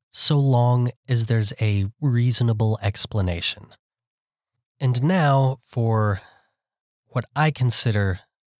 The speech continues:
the most important part of building that character perspective.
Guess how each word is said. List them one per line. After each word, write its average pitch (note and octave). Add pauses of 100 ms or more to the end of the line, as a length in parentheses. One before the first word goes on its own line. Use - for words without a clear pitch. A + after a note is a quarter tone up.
the B2
most G#2+ (180)
important A#2
part F2+ (880)
of G#2
building A2 (100)
that G#2
character F#2+
perspective. -